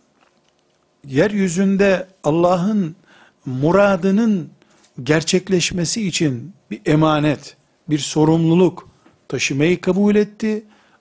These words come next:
Allah bu görevi verdi. İnsanlar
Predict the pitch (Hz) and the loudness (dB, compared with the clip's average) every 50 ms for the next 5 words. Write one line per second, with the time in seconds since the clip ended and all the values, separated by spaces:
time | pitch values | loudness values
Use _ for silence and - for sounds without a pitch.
0 | _ - 147 160 175 170 165 147 147 160 160 160 151 165 160 156 156 147 139 135 | _ -2 -2 0 0 0 -2 -2 -4 -6 -8 -4 -2 -2 0 0 0 0 0 -2
1 | 120 123 - _ _ _ - 123 139 165 180 190 185 165 180 208 208 214 214 226 | -4 -4 -8 _ _ _ -4 0 2 2 4 2 0 0 0 0 0 0 -2 -6
2 | - _ _ _ _ _ _ - - _ _ _ _ _ _ - 190 202 196 - | -12 _ _ _ _ _ _ -20 -20 _ _ _ _ _ _ -2 -2 -2 -2 -2
3 | - 190 180 180 175 175 165 147 123 - _ | -4 -4 -4 -4 -4 -4 -6 -6 -8 -12 _